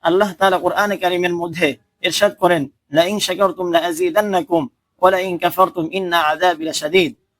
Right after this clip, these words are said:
তোমরা যদি আমার নিয়ামতের শুকরিয়া আদায় করো, তাহলে নিয়ামত আমি আরো বাড়িয়ে দিব। আর যদি তোমরা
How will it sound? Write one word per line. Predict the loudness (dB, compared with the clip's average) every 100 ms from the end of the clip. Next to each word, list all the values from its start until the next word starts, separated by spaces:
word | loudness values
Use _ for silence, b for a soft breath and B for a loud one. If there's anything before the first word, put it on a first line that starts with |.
| _ 0
তোমরা | 2 2
যদি | 2 2 2 0 -8 _ _ 0
আমার | 2 2 0
নিয়ামতের | -2 -2 -2
শুকরিয়া | -4 -6 -2 2
আদায় | 4 2
করো, | 2 2 0 -4 _
তাহলে | 2 2 2
নিয়ামত | 0 0 0
আমি | 0 2
আরো | 0 2
বাড়িয়ে | 2 2
দিব। | 0 0 0 -4 _ _ 0
আর | 4 4
যদি | 2 -4 -2
তোমরা | 0 4 2